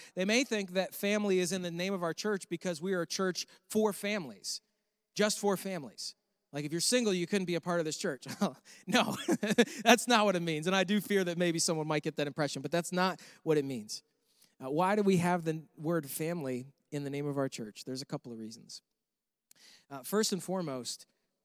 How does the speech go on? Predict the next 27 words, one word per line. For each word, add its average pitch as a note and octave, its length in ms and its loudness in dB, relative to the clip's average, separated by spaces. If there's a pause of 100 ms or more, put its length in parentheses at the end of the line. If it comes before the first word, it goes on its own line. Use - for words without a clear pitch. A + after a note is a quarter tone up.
(120)
we E3 160 4
wanted G3 340 -4
to E3 80 -4
build E3 300 2
a D3+ 60 2
church - 380 -4
family A#2+ 500 -8 (580)
that D3 80 0
was C#3 140 0
on C#3 200 -4
mission C3 240 -4
together, A#2+ 440 -14 (600)
okay? - 200 -20 (200)
We E3 80 -2
wanted G3 180 2
to D#3+ 60 -4
be F3+ 220 -4
a C#3+ 60 -4
family. G#2 400 -14 (640)
We G#3+ 100 6
wanted C4+ 200 6
to G3+ 80 2
be G#3+ 140 4
a G3 40 2
family A3 400 4
for G#3 180 0
s-, F#3+ 140 -2